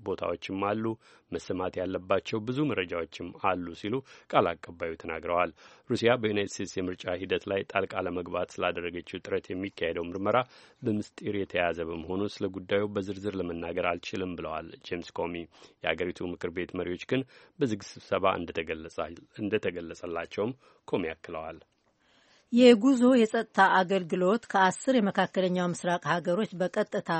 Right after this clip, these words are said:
Speaker 2: በሚበሩ አይሮፕላኖች ተሳፋሪዎች ትልልቅ የኤሌክትሮኒክ ዕቃዎች እንዳይይዙ የሚያግድ አስቸኳይ ትዕዛዝ ዛሬ አስተላልፏል። አገልግሎቱ ባወጣው መግለጫ የክልከላው ትዕዛዝ በተወሰነ አደጋ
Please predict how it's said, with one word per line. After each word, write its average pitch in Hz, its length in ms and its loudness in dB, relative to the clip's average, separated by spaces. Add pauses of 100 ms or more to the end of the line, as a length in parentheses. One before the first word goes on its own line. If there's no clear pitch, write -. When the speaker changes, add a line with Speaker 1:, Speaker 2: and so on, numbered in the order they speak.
Speaker 2:
በሚበሩ 170 540 0 (180)
አይሮፕላኖች 170 680 -2
ተሳፋሪዎች 180 640 0 (480)
ትልልቅ 220 380 6 (120)
የኤሌክትሮኒክ 190 800 2
ዕቃዎች 180 440 0
እንዳይይዙ 170 600 0
የሚያግድ 170 640 2 (280)
አስቸኳይ 190 480 -2
ትዕዛዝ 175 500 -2
ዛሬ 175 280 2 (180)
አስተላልፏል። 160 680 -2 (640)
አገልግሎቱ 185 760 0
ባወጣው 180 380 2
መግለጫ 170 400 -2 (680)
የክልከላው 196 760 2
ትዕዛዝ 185 540 0
በተወሰነ 185 540 -2
አደጋ 175 260 -2